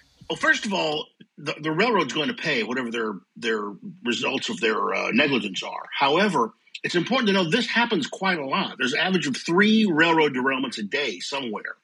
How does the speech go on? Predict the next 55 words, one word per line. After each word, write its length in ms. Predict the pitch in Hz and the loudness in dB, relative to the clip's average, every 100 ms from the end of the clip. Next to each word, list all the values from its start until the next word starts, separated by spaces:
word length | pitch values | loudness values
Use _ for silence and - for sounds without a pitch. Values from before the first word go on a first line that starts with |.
| _ _ - | _ _ -2
Uh, 180 | 120 | 0
the 100 | 120 | 0
big 240 | 120 175 165 | 4 4 2
seven 560 | - 175 165 156 139 120 | 0 2 2 2 0 0
Class 320 | 165 143 147 | 0 0 0
One 160 | 156 | -2
railroads 500 | 147 135 135 131 120 | 0 0 0 0 -2
have 120 | 147 123 | -4 -2
about 200 | 120 113 | -2 0
nine 340 | 120 135 135 | 0 0 0
hundred 280 | 131 117 107 | -4 -6 -4
a 60 | |
day 160 | 113 113 | -2 -2
collectively. 640 | 123 131 - 117 120 113 - _ - _ _ | 0 -2 -2 -2 0 -2 -4 _ -18 _ _
Most 240 | 160 170 160 | 4 4 4
of 40 | |
those 200 | 165 127 | 2 2
are 100 | 117 | 0
west 240 | 135 143 - | 0 0 -4
of 60 | |
the 80 | 117 | -4
Mississippi 440 | 135 - - 117 | -4 -4 -4 -4
River, 300 | 117 143 117 | 0 0 0
where 220 | 104 120 110 | 0 -2 -2
the, 220 | 104 98 _ _ | -4 -8 _ _
the, 220 | 113 101 92 | -6 -4 -6
the 140 | 101 | -8
tracks 360 | - 139 120 - | -2 -2 -2 -2
are 60 | |
very 180 | 120 120 | 2 2
rural. 520 | 104 120 143 113 107 _ - - _ | 2 4 4 2 -2 _ -20 -20 _
Uh, 360 | 135 135 131 131 - | 0 2 2 -2 -6
and 180 | 139 135 | -6 -4
then 200 | 139 143 | -2 -2
the, 240 | 139 123 120 - - - | 0 -2 -4 -8 -20 -8
the 120 | 127 165 | -4 2
eight 160 | 165 | 2
hundred 180 | 160 147 | 2 2
odd 160 | 143 139 | 2 2
other 200 | 139 131 | 0 -2
short 300 | - 160 135 | 0 0 2
railroads 440 | 131 131 131 120 | 0 0 0 0
have 140 | 131 | -2
a 40 | 120 | -2
combination 420 | 135 127 120 123 | -2 -2 -2 -2
of 60 | 113 | -4
about 140 | - | -4
two 140 | - | 0
hundred, 360 | 139 139 127 113 | 2 4 4 2
uh, 200 | 120 117 | 2 2
a 40 | 120 | 2
year. 340 | 123 131 135 | 2 0 0
So 120 | 135 | 0
they'll 140 | 123 117 | 0 -2
be, 160 | 104 | -6